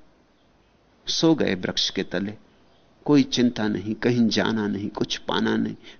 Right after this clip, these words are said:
न धन, न ध्यान, न पद, न परमात्मा, कुछ पाना ही नहीं। चित्त एकदम विलुप्त हो गया, क्योंकि चित्त जीता है पाने की आकांक्षा से।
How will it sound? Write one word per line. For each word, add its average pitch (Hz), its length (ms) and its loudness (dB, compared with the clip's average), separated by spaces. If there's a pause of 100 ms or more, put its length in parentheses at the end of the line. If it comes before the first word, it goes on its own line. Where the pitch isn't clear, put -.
न 104 300 0
धन, 120 160 6
न 110 320 2
ध्यान, 101 460 -2 (1900)
न 113 160 0 (180)
पद, 147 200 4
न 104 140 0
परमात्मा, 98 640 -4 (640)
कुछ - 240 4
पाना 175 440 4
ही 240 140 8
नहीं। 226 160 2 (720)
चित्त - 260 0
एकदम 190 680 6
विलुप्त 165 640 -2
हो 117 80 0
गया, 87 260 -10 (400)
क्योंकि 170 240 4
चित्त - 340 -2
जीता 147 380 0
है 156 100 2
पाने 123 420 2
की 120 180 -4
आकांक्षा - 600 -8
से। - 220 -12